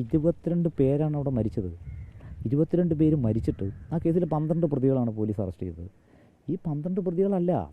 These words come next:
യഥാർത്ഥത്തിൽ ആ ബോട്ട് ദുരന്തം ഉണ്ടായത് എങ്ങനെയാണ്? ഓവർലോഡാണ്, അതെല്ലാവരും അംഗീകരിക്കുന്നുണ്ട്.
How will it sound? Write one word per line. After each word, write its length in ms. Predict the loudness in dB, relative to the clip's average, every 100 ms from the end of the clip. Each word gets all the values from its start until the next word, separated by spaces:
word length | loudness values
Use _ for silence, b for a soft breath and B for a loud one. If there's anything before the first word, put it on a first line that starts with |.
| -14 -20 -20 b b b 2
യഥാർത്ഥത്തിൽ 460 | 4 4 2 2
ആ 60 | 2
ബോട്ട് 380 | 4 2 2 2
ദുരന്തം 260 | 2 0 0
ഉണ്ടായത് 280 | 2 2 2
എങ്ങനെയാണ്? 300 | 2 0 0 -4 -10 -20 -20 b b 4
ഓവർലോഡാണ്, 580 | 6 8 10 10 8 2 -2 0
അതെല്ലാവരും 340 | 4 6 6
അംഗീകരിക്കുന്നുണ്ട്. 540 | 6 4 2 -4 -6